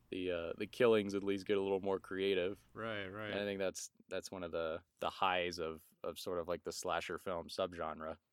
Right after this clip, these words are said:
Speaker 1: is the ability, you know, just to see, just, you know, seeing the killers in action. Um, 'cause it's not like a monster movie where you wanna hide your monster. This one is, you know, slasher, person with a knife, going around killing people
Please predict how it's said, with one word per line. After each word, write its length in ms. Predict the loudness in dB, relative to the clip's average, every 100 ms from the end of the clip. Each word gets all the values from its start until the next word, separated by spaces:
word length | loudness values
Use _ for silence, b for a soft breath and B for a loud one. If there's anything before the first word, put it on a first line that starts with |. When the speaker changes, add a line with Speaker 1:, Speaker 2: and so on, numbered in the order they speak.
| _ _ -10
Speaker 1:
is 180 | -10 -8
the 100 | -8
ability, 480 | -6 -6 -6 -10 -12 -12
you 120 | -8
know, 180 | -8 -12 -10
just 160 | -10 -8
to 60 | -10
see, 380 | -8 -8 -8 -14 _
just, 140 | -10 -6
you 120 | -4
know, 80 | -4
seeing 220 | -4 -4
the 80 | -4
killers 400 | -2 2 2 0
in 80 | 0
action. 500 | 0 0 -2 -6 -8 -16 _ _ -10
Um, 260 | -8 -8
'cause 160 | -6 -6
it's 140 | -2
not 160 | 0 0
like 160 | 0 -4
a 40 |
monster 440 | -4 -4 -4 -8
movie 380 | -6 -8 -8 -12 _
where 100 | -6 -4
you 80 |
wanna 180 | -4 -6
hide 260 | -2 -2 -2
your 120 | -6
monster. 500 | -6 -6 -6 -10 -10
This 180 | -10 -10
one 180 | -10 -10
is, 220 | -10 -12 -14
you 80 |
know, 80 | -16 -12
slasher, 560 | -4 -2 0 -2 -6 -8 _
person 220 | -8 -6
with 100 | -8
a 40 | -6
knife, 380 | -6 -6 -10 -20 _ _ _ _ -8
going 120 | -6
around 220 | -4 -6
killing 240 | -8 -8 -8
people 460 | -10 -6 -8 -8